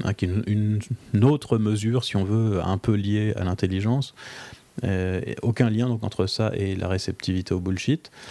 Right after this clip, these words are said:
ou, enfin, il y a un petit lien, mais il est, il est vraiment trop faible pour être intéressant. Euh, et quelque chose de, aussi qui vous amusera peut-être, ils ont trouvé un lien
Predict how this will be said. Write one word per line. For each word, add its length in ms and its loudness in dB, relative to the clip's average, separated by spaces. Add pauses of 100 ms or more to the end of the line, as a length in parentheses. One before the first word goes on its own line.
(520)
ou, 240 2
enfin, 220 -2
il 60 0
y 40 2
a 20 0
un 60 0
petit 220 -4
lien, 260 0
mais 100 -2
il 380 -4
est, 200 -2
il 100 -4
est 20 -2
vraiment 320 -2
trop 160 0
faible 240 -2
pour 180 -2
être 140 -4
intéressant. 560 -2 (960)
Euh, 320 6
et 240 2 (160)
quelque 160 2
chose 160 0
de, 200 -2 (400)
aussi 340 2
qui 120 0
vous 220 2
amusera 340 4
peut-être, 400 0
ils 100 4
ont 60 2
trouvé 220 2
un 100 4
lien 380 2